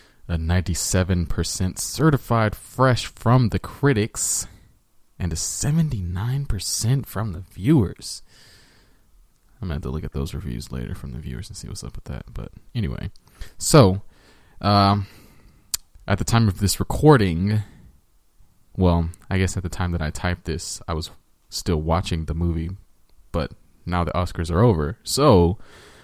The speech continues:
um, we already know what Black Panther won for. Um, so,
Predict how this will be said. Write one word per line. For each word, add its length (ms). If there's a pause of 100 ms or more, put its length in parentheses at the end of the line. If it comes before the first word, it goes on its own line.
(200)
um, 520 (920)
we 120
already 200
know 460 (520)
what 460
Black 340
Panther 420
won 540
for. 1000 (840)
Um, 560 (240)
so, 760